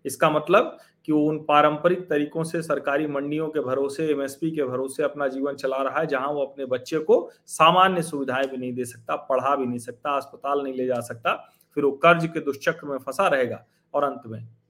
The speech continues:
ईश्वर न करे आगे कोई किसान आत्महत्या करे।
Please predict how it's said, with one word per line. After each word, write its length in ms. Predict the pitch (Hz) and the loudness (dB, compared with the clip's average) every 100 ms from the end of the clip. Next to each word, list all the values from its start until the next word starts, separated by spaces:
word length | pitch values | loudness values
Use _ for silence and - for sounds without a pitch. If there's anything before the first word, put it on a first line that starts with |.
| _ _ _ _ _ _ _ _ _ _ _ _ _ _ _ - | _ _ _ _ _ _ _ _ _ _ _ _ _ _ _ -16
ईश्वर 280 | - 151 139 | -4 -2 -2
न 80 | |
करे 320 | 117 123 123 - _ _ - | -2 -2 -2 -10 _ _ -6
आगे 260 | 120 120 117 | -4 -4 -4
कोई 180 | 120 | -6
किसान 360 | 117 117 117 117 | -8 -12 -10 -8
आत्महत्या 460 | 113 113 117 - 117 | -8 -10 -14 -14 -14
करे। 260 | - - | -14 -20